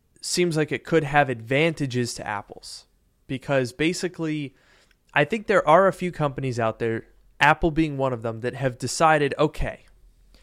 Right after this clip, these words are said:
if, if this technology is going to be more widespread than just the gaming market, you have to be able to do stuff and exist in the real world. You can't just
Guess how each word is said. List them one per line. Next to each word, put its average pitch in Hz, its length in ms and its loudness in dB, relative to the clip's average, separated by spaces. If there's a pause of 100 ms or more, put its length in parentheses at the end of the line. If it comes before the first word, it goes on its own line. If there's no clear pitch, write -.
(540)
if, 208 420 -2 (160)
if 196 240 4
this 196 260 -4
technology 147 960 -2
is 123 220 -6
going 135 420 -4
to 117 420 -8
be 120 240 -6
more 135 500 -2 (840)
widespread 135 1000 2
than 117 180 -4
just 120 320 -4
the 135 100 -6
gaming 127 540 -6
market, 104 440 -12 (440)
you 113 100 -8
have 185 320 0
to 156 80 -6
be 123 200 -4
able 139 140 -2
to 123 100 -2
do 135 440 0 (220)
stuff - 720 -4 (420)
and 123 160 -6
exist 120 580 -2
in 151 140 -4
the 139 80 -2
real 143 280 -2
world. 117 460 -4
You - 60 -20
can't 160 320 -2
just 151 240 -6